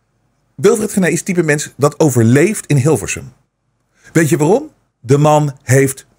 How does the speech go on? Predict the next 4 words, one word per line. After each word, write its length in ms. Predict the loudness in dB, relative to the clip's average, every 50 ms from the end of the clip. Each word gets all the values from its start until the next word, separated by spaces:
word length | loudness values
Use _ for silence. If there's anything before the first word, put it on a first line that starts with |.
| _
nul 580 | -6 0 2 4 4 6 4 4 4 2 2 2
ruggengraat. 680 | 0 0 0 -2 -4 -4 -4 -4 -6 -6 -8 -14 -20 -20 _ _ _ _ _ _ _ _ _ _ _ _ _ _ _
Nul 400 | 0 2 4 4 4 2 2 2
ruggengraat. 540 | 0 0 -2 -2 -4 -4 -4 -4 -4 -6